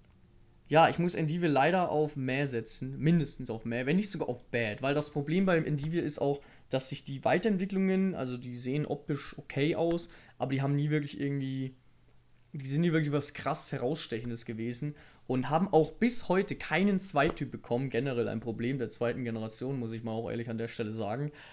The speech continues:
dass, äh, einfach kein Zweityp am Start war und ich finde diese Starter generell auch ein bisschen schwächer als die von Kanto, einfach weil die zweite Gen für mich, ne, das ist jetzt einfach nur das, was ich wahrnehme,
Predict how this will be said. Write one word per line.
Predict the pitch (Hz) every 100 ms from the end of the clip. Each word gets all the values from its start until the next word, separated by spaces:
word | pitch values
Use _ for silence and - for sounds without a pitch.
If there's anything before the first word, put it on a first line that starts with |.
| - -
dass, | 117 - -
äh, | 127 127 127 127
einfach | 113 135 139
kein | 135 127
Zweityp | - 190 226
am | 156 117
Start | - 78 104
war | 123
und | 120
ich | 113
finde | 147 165 160
diese | 143 165
Starter | 160 - 143 120 143 190
generell | 147 151 175 160 165 -
auch | 147 -
ein | 131
bisschen | 139 175
schwächer | 165 - 117 -
als | 117 127 -
die |
von | 143 151 -
Kanto, | 117 131 160 202 - - -
einfach | - 143
weil | 147 139
die |
zweite | 131 135 156
Gen | 139 143 151
für | 131
mich, | 127 196 - - - -
ne, | 147 185 180
das | -
ist | 160
jetzt | 175 -
einfach | 151 180
nur | 175
das, | 151 143
was | - -
ich | 160 - -
wahrnehme, | 120 - 170 190 185 185